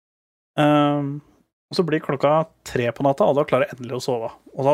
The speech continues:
sover jeg, for jeg blir vekt på, på lørdagsmorgen, og da fikk jeg det der, ehm, den nye antibiotikakuren og sånn da. Så da klarte jeg faktisk å få meg tre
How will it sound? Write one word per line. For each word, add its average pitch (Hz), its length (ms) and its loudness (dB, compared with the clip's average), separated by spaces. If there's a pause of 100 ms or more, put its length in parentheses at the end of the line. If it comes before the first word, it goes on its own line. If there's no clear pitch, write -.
sover 120 420 -6
jeg, 165 140 2 (1200)
for 143 80 2
jeg 131 80 -2
blir 135 160 2
vekt - 380 -4 (100)
på, 135 200 2 (1000)
på 139 100 4 (220)
lørdagsmorgen, 123 560 2
og 135 80 0
da 135 160 4
fikk 131 160 -4
jeg 131 100 2
det 123 80 4
der, 120 220 2
ehm, 113 240 -8 (580)
den 127 140 0
nye 123 80 4
antibiotikakuren 117 800 -2
og 120 80 -4
sånn 123 160 -2
da. - 20 -20 (140)
Så - 160 -2
da 143 80 2
klarte 139 240 0
jeg 131 80 2
faktisk 120 240 -8
å - 20 -8
få 117 60 -6
meg - 160 -6
tre 123 220 0